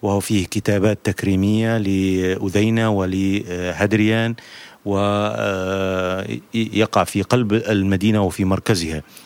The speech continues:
دليل على ال-، الأهمية. آه، أيضًا منذ عام ألف وتسعمية وثمانية وسبعين، آه، البعثة السويسرية، آه، تقوم بأعمال،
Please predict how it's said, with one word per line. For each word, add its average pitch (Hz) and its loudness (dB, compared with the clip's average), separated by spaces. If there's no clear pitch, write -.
دليل 98 2
على 90 0
ال-، 101 -4
الأهمية. 98 0
آه، 92 -2
أيضًا 127 2
منذ 107 2
عام 107 0
ألف - -6
وتسعمية 110 0
وثمانية 107 0
وسبعين، 110 0
آه، 98 -4
البعثة 101 0
السويسرية، 101 0
آه، 92 -4
تقوم 101 0
بأعمال، 95 0